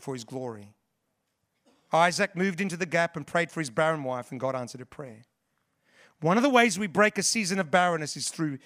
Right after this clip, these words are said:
is through prayer and intercession. It's by crying out to God, seeking God, pleading with God. It's a recognition that ultimately God is the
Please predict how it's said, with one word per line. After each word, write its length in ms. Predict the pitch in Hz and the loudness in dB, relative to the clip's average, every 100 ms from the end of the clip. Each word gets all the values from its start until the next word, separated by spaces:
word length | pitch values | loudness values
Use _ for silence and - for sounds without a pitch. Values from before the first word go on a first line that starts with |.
| - _ _ | -20 _ _
is 140 | - | -8
through 120 | 156 139 | -6 -4
prayer 300 | - 185 180 | 2 2 2
and 100 | 165 | -2
intercession. 720 | - 156 - 151 - 113 107 _ _ _ _ _ | -8 -10 -8 -8 -10 -14 -18 _ _ _ _ _
It's 80 | _ | _
by 120 | 127 | -10
crying 420 | - 185 180 165 | 0 2 2 0
out 140 | 156 - | -4 -6
to 100 | 135 | -10
God, 420 | 139 120 104 - _ _ _ _ _ _ _ - | -10 -10 -14 -20 _ _ _ _ _ _ _ -4
seeking 520 | - 214 190 185 156 | 0 0 0 -2 0
God, 280 | 143 127 - | 0 -2 -2
pleading 320 | 190 165 151 | -2 -2 -4
with 160 | 127 | -6
God. 380 | - 127 107 104 _ _ _ _ _ _ _ | -10 -14 -14 -18 _ _ _ _ _ _ _
It's 120 | - | -4
a 80 | 165 | 2
recognition 580 | 185 214 175 208 - 180 | 4 2 0 0 0 0
that 140 | 165 | 2
ultimately 480 | 170 190 - 143 147 | 2 2 -4 -8 -6
God 320 | 127 175 180 | 0 0 0
is 140 | 139 | -4
the 120 | 131 | -8